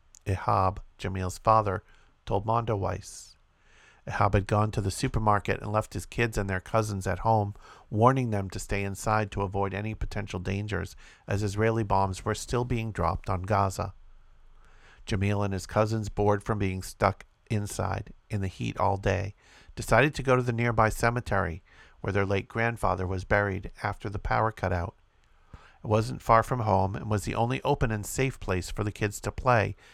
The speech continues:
and spend time outside. When the bomb fell, my wife started screaming, not knowing yet what had happened or where the bomb had dropped, Ahab recounted.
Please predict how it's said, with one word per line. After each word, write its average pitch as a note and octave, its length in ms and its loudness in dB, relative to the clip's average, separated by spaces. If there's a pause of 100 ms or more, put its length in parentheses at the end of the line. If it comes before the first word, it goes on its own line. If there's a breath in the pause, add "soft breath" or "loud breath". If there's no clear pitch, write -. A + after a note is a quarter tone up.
(160 loud breath)
and A2 180 -6
spend A#2+ 300 0
time F2 300 0
outside. F#2 680 0 (1700 soft breath)
When B2 160 4
the B2 80 2
bomb C#3 300 6
fell, G2 240 6
my G2+ 160 6
wife A2 220 6
started F#2+ 460 4
screaming, G#2+ 640 0
not G#2 320 2
knowing G#2+ 340 2
yet G2+ 340 4
what G2+ 160 0
had F2+ 120 -4
happened F#2+ 560 -2
or G#2 160 2
where G#2 260 6
the G#2+ 100 2
bomb F#2 280 2
had F#2+ 180 -2
dropped, - 480 2 (320 soft breath)
Ahab G#2 320 2
recounted. F#2+ 560 -4